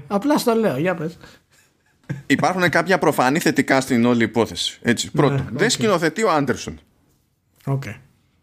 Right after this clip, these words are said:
Speaker 2: Αυτό, κατά κανόνα, περνάει ως αυτόματο
Speaker 1: Κατάλαβα.
Speaker 2: θετικό.
Speaker 1: Κατάλαβα.
Speaker 2: Δεύτερον, μάλλον,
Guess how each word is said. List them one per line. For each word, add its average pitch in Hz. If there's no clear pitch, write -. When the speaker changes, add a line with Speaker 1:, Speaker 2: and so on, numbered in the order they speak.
Speaker 2:
Αυτό, 226
κατά -
κανόνα, 262
περνάει 233
ως 247
αυτόματο 226
Speaker 1:
Κατάλαβα. 190
Speaker 2:
θετικό. 123
Speaker 1:
Κατάλαβα. 127
Speaker 2:
Δεύτερον, 101
μάλλον, 139